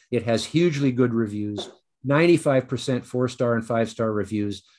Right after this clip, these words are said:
with a bunch of people coming in with their one-star review, which is just a political m-, move on their part. They don't, they're not adding anything to anything.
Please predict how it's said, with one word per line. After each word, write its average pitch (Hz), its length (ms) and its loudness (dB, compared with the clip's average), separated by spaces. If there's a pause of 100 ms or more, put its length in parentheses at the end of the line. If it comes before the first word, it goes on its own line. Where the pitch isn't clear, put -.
(140)
with 127 140 2
a 120 60 2
bunch 143 280 2
of - 120 -2
people 120 280 0
coming 113 340 0
in 113 100 2
with 107 160 -4
their 110 80 -2
one-star 104 580 -2
review, 101 640 0
which 98 180 -10
is 95 60 -6
just 120 240 0
a 117 40 0
political 101 600 -4 (840)
m-, 104 160 -4
move 110 300 0
on 95 160 -6
their 90 160 -8
part. 98 300 -4
They 104 100 0
don't, 107 180 -6
they're 110 140 -4
not 123 220 0 (100)
adding 107 400 0
anything 98 420 -4
to 92 120 -8
anything. 90 420 -8